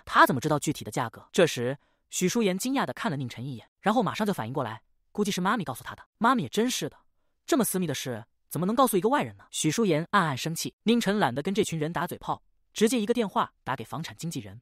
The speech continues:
“喂，张经理，一个小时内把合同拿过来，我要签字。”“对，我现在就在这里。”石云辉在旁边听得快笑死了。“装，继续装。”“估计电话都没拨通吧？给我看看。”说着，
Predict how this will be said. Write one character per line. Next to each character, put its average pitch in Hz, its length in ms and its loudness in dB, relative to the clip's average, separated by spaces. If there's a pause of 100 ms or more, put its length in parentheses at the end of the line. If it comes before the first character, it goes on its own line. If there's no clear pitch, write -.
(120)
“喂， 220 260 4 (200)
张 202 140 4
经 208 100 -2
理， 147 140 -6 (420)
一 247 100 2
个 285 100 6
小 135 140 0
时 175 140 -6
内 175 180 -4 (120)
把 131 100 0
合 180 140 -2
同 - 80 -2
拿 135 100 -2
过 156 100 -4
来， - 140 -10 (300)
我 143 100 0
要 175 60 4
签 262 180 2
字。 233 220 2
”“对， 180 160 4 (400)
我 151 120 2
现 233 140 2
在 214 80 4
就 175 100 0
在 143 80 -2
这 127 120 -6
里。” - 80 -14 (100)
石 - 200 2
云 262 120 4
辉 262 120 4
在 220 100 2
旁 165 160 -4
边 196 100 -2
听 226 100 -8
得 220 60 -2
快 208 120 -4
笑 240 200 2
死 - 140 -8
了。 - 160 -20 (100)
“装， 269 260 4 (300)
继 277 100 2
续 233 120 2
装。 220 260 4
”“估 254 120 2
计 247 100 0
电 240 180 4
话 196 140 2
都 165 80 -2
没 160 100 -2
拨 165 120 0
通 170 160 -6
吧？ - 240 -10 (240)
给 156 100 2
我 127 40 2
看 160 200 -4
看。” - 140 -16 (100)
说 226 220 8
着， 139 220 2